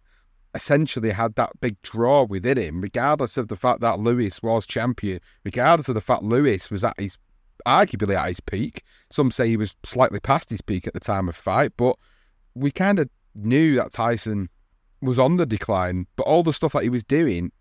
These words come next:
outside of the ring, all the stuff that he was saying in interviews, doing at press conferences, I think we all just kind of felt that was just Tyson. I don't think a lot of people really realised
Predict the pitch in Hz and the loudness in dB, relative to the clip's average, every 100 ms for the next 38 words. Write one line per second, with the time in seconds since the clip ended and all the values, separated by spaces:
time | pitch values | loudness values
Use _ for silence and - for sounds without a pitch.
0 | _ - 113 - 120 113 107 101 107 113 | _ -4 -4 -2 0 0 0 -2 -2 0
1 | 123 127 - 123 123 101 107 107 - _ | 0 0 -2 -4 -4 -4 -6 -8 -14 _
2 | - - 123 123 117 117 131 123 117 120 | -8 -2 0 2 0 2 2 0 -4 -2
3 | 123 110 107 113 127 - 123 - 123 113 | -2 0 0 0 -2 -2 -4 -2 -2 -2
4 | 123 107 123 110 _ _ _ - 208 - | -4 -2 -4 -4 _ _ _ -4 0 2
5 | 226 226 208 190 156 - 175 147 - 165 | 4 6 6 2 -2 -2 0 0 0 2
6 | 131 123 127 104 - 147 233 - 123 202 | 2 0 -2 -6 -4 -2 0 0 0 2
7 | 165 - - 156 135 113 151 101 - 147 | 0 -4 0 0 2 0 2 0 0 -2
8 | 120 123 147 120 107 160 143 95 90 | -2 0 0 0 0 -2 0 -2 -4